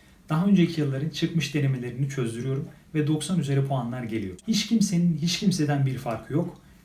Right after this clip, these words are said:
Herkes doksan netin üzerine çıkabilir. Bugün doksan netin üzerine çıkmanın en kilit rolünü planlama olduğunu söyleyeceğim. Bu süreci planlayabilirsiniz. Eğer siz planlayamıyorsanız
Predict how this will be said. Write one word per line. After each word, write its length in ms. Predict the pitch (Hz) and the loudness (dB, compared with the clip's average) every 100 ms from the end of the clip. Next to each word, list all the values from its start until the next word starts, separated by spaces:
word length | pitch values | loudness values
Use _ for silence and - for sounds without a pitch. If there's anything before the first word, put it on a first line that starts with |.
| - | -6
Herkes 680 | 190 185 - 165 - - | 0 0 0 -2 -4 -2
doksan 500 | 151 151 - 185 175 | 0 0 -2 -2 0
netin 280 | 143 135 135 | 0 -2 -2
üzerine 420 | 160 139 127 147 | 0 0 0 0
çıkabilir. 540 | - - 104 95 - - - - - - | -2 -6 -6 -8 -12 -16 -20 -20 -20 -2
Bugün 420 | 170 190 170 - - - - - - | 2 4 2 -2 -14 -20 -20 -10 -2
doksan 360 | 151 - 208 | -2 0 0
netin 240 | 165 139 151 | 0 0 -4
üzerine 360 | 139 135 120 | -2 -4 -6
çıkmanın 540 | - 190 156 127 120 151 - - | -4 -4 -4 -8 -8 -10 -14 0
en 320 | 208 208 165 | 2 4 2
kilit 460 | - 139 135 - | 4 0 0 -2
rolünü 440 | 147 151 139 135 - - - - | 0 2 2 -2 -6 -12 -20 -14
planlama 440 | - 175 170 156 151 | 0 4 4 4 2
olduğunu 340 | 131 120 120 | 0 -4 -8
söyleyeceğim. 440 | 107 101 98 - - - - - - 170 | -6 -6 -8 -12 -18 -20 -20 -20 -6 2
Bu 300 | 208 233 - | 4 4 -2
süreci 440 | - 160 143 156 | 2 2 4 0
planlayabilirsiniz. 960 | 147 127 120 113 107 101 - - - - - - - - | 0 -2 -2 -6 -6 -8 -12 -16 -16 -18 -20 -20 -16 0
Eğer 220 | 180 202 | 2 4
siz 400 | 202 - 226 - | 2 0 0 2
planlayamıyorsanız 1000 | 180 170 175 202 196 139 135 107 - - | 2 2 2 4 6 4 -2 -8 -10 -14